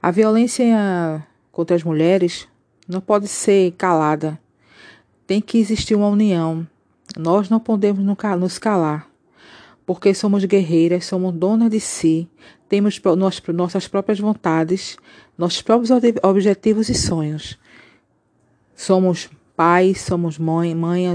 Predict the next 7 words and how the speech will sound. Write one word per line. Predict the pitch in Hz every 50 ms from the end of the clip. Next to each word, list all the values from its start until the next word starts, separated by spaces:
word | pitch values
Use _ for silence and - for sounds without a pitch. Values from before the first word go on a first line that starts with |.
| 170 160 156 -
ao | - 160 165 160
mesmo | 165 175 175 170 170 165
tempo, | 165 - 180 170 180 185 180 - 226 233 233 _ _ _ - - - - - _ _ _ _ _ - -
e | 180
temos | - - 220 202 208 202 208 - - 226
que | - 220 214 208
sempre | 185 - - - 220 220 240 247 - 262 269 262 285 262